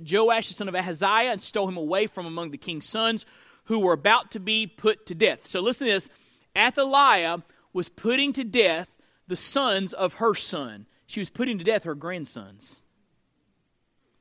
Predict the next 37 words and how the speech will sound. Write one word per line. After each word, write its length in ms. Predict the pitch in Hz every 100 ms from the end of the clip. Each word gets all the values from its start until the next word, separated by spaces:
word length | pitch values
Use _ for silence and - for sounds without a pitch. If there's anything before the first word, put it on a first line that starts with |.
| _ _ _ _ -
because 320 | 170 214 175
she 120 | -
didn't 180 | 214 190
want 120 | 175
any 160 | 185 214
rivals 480 | 190 170 147 135 -
to 120 | 156
her 60 | 143
throne. 440 | 160 131 104 107 _ _ _
She 240 | - 208
wanted 300 | 196 175 143
to 80 | 139
rule 400 | 139 151 139 127
and 140 | 123
reign. 320 | 127 120 104 104
So 140 | 131
she's 160 | - 127
putting 180 | 180 160
to 100 | 147
death 80 |
grandsons. 840 | 156 220 294 - 143 107 - - - _ _ _ _ _ _ - - - -
But 340 | 170 285 254 - _ _ _
this, 440 | 160 247 226 - - _
this 260 | 165 226 -
daughter 460 | 160 220 277 247
of, 380 | 214 214 190 170 -
uh, 140 | 190 214
of 220 | 202 175
the 80 | 190
king, 540 | - 233 180 202 254 - _ _ -
Jehoshabeth, 760 | 185 233 262 220 175 175 202 -
she 300 | - - 262
took 260 | - 269 196
one 280 | 202 220
of 80 | 269
the 80 | 294
sons, 360 | - 247 220